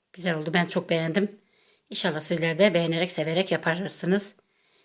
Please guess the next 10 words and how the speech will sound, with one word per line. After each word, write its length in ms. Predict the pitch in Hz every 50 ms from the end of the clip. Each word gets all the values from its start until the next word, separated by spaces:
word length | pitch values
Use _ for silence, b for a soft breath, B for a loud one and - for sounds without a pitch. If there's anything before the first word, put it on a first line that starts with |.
| b _
Çeyizlerinize, 600 | - 220 202 165 147 160 160 156 156 147 170 151
bohçalarınıza, 680 | 185 175 175 - 165 151 160 160 156 151 151 160 156 - - - _ _ _ _ _ _ _ _ _ _ _ _ _ _ _ _ _ _ _ _ _ -
gelinlerinize, 600 | 196 196 170 175 165 156 156 156 156 147 160 170
kızlarınıza 680 | - - 185 175 170 160 156 156 151 156 180 190 185 - - _ _ _ _
yapabileceğiniz 720 | 190 185 - 185 151 156 165 165 143 165 165 170 185 180
çok 160 | - 185 175 -
hoş 340 | - 185 180 - - -
boyası 340 | - 180 170 160 160 - 202
modelimiz 420 | 185 170 165 170 170 175 175 170 165
oldu. 300 | 165 151 143 160 -